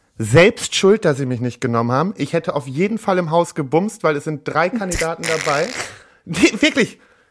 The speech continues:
Speaker 1: es sind drei Kandidaten dabei, mit denen ich auf jeden Fall schon vorher geschrieben habe.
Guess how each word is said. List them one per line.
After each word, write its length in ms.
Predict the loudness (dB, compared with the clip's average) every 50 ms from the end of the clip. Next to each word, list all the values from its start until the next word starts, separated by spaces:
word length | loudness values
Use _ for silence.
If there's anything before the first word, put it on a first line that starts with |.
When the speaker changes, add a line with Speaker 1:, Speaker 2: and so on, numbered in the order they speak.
| _ _
Speaker 1:
es 180 | -4 -4 0 2
sind 200 | 0 0 0 2
drei 220 | 4 6 6 6 4
Kandidaten 520 | 2 2 2 2 2 2 2 0 0 0
dabei, 240 | 0 0 2 2 0
mit 160 | 0 -2 -2 -2
denen 120 | -2 -2
ich 180 | -2 -4 -6 -6
auf 140 | -6 -6 -6
jeden 320 | -4 -4 -4 -4 -6 -8
Fall 200 | -4 0 0 0
schon 220 | 0 0 -2 -4 -2
vorher 260 | 0 0 2 2 0
geschrieben 460 | -2 -4 -6 -6 -4 -4 -4 -4 -4
habe. 320 | -4 -4 -4 -4 -4 -6